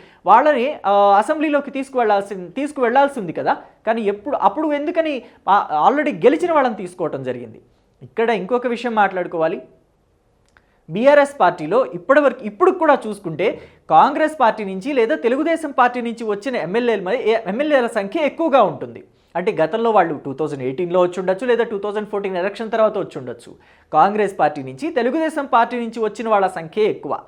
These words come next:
So వీళ్ళందరినీ తీసేస్తే, వీళ్ళందరూ గనక ఒకవేళ బయటకు వెళ్ళిపోయి ఉంటే గనక, వెళ్ళిపోతే గనక,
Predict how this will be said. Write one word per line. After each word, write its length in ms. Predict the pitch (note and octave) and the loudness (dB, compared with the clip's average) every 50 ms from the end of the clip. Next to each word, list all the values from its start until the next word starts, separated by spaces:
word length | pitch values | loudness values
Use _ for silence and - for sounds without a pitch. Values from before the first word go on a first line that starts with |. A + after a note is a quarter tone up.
| _ _ _ _ _ _ _ - - | _ _ _ _ _ _ _ -2 2
So 300 | - G#3+ F#3 F#3+ A3 - - - - - | 2 4 4 4 2 0 -2 -8 -12 -4
వీళ్ళందరినీ 540 | - F3 F#3+ E3 E3 G3+ A#3+ D4+ D#4 F4 E4+ | 0 2 4 4 2 4 2 2 2 2 -2
తీసేస్తే, 560 | - B3+ B3 C4+ C4 D#4+ C#4+ C#4 C#4+ A#3+ E3 | -4 -4 -4 -2 2 2 2 2 2 -2 -2
వీళ్ళందరూ 400 | D3+ D#3+ E3 D3+ D3+ F3+ A#3 C#4 | -2 0 0 0 0 0 0 0
గనక 260 | C#4 B3+ A#3 A3+ A3 | 0 0 -2 0 0
ఒకవేళ 360 | B3+ G#3+ F#3+ - G3+ A3+ A#3+ A#3 | 0 0 0 0 0 0 0 0
బయటకు 380 | E3 D3 D3+ F3+ F3+ A#3 E3+ | 2 0 0 0 0 -2 -4
వెళ్ళిపోయి 440 | C3+ B2 A#2+ D#3 B3 B3+ - C#4+ C4 | -4 -4 -4 -4 -4 0 2 2 2
ఉంటే 200 | B3 A#3 - A3 | 2 0 0 -2
గనక, 320 | F#3+ E3 D3 C3+ B2+ - | 0 -2 -4 -6 -6 -6
వెళ్ళిపోతే 800 | C3+ - - B2+ D#3+ G#3 C4 C4+ - - G3+ A#3+ D4 D4 E4+ E4 | -8 -8 -6 -6 -4 -4 -4 -4 0 6 6 6 8 8 4 4
గనక, 260 | B3 B3 F#3+ E3+ - | 4 2 0 0 -2